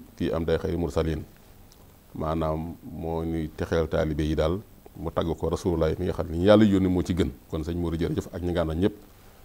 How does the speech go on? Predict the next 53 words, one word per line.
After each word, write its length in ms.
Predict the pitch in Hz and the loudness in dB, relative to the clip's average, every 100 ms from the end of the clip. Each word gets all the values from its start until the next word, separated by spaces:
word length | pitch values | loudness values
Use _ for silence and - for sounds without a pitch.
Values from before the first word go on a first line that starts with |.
| - - - - | -20 -20 -20 -8
Waaye 120 | 92 90 | -2 2
sëñ 140 | 104 | 6
Mbacke 240 | 98 98 | 4 4
Gueye 180 | 90 90 | 2 2
itam, 160 | 85 85 | 2 0
jërëjëf, 280 | 85 87 87 | 0 0 -2
la 80 | 82 | -2
siyaar 220 | 82 80 | -2 -2
bu 60 | 73 | 2
baax 160 | 87 92 | 2 2
a 40 | |
baax, 220 | 80 78 - - | 0 -2 -4 -14
sëñ 140 | - 78 | -12 -8
Abdou 200 | 82 80 | -6 -2
Mbow. 200 | 82 80 - - - - - - - - - - - 73 | -2 -4 -12 -20 -20 -20 -20 -20 -20 -20 -20 -20 -14 -8
Nekk 240 | 76 82 | -4 -4
foofu 220 | - 85 82 | -2 -2 -2
ci 60 | |
Sam-Sam, 420 | - 82 73 82 78 | 0 0 2 0 0
waaye 160 | 82 82 | 2 2
nag 80 | 78 | -2
soxna 300 | - 82 85 | -4 -4 -2
Ami, 280 | 85 82 - | -2 -2 -4
soxna 280 | - - 87 | -8 -4 -2
Ami 160 | 82 82 | 0 0
Gueye 160 | 82 78 | 0 0
itam, 160 | 78 | -2
maa 160 | 82 82 | -4 -4
ngi 60 | |
koy 100 | 76 | -6
siyaar 220 | 73 80 76 | -4 -4 2
bu 40 | 95 | 2
baax, 160 | - | 2
nekk 160 | 80 78 | -4 -4
foofu 160 | 78 | -6
ca 80 | 76 | -6
Touba. 360 | 76 80 73 - - - - - - - - - - - - | -2 0 0 -4 -14 -20 -20 -20 -20 -20 -20 -20 -20 -20 -12
Di 140 | - 82 | -6 -2
ko 80 | 80 | 0
ñaanal 360 | 80 78 78 | 2 2 0
moo 180 | 78 78 | 0 0
ko 80 | 76 | 0
njaboot 300 | 78 78 76 | -2 -2 0
gi 80 | 78 | 2
yëpp, 140 | 104 80 78 76 | 2 2 -4 -4
barke 180 | 78 76 | -6 -4
borom 180 | 76 71 | -4 -2
Touba 160 | 76 - | -6 -6
xasaayid. 360 | - 85 80 - - | -6 -4 -6 -10 -6
Waaye 180 | 85 85 | -4 -2
soxna 260 | 82 95 | -2 0
Ndiaye 300 | 90 92 85 82 | 4 6 6 4
Mbaye, 240 | 78 | 0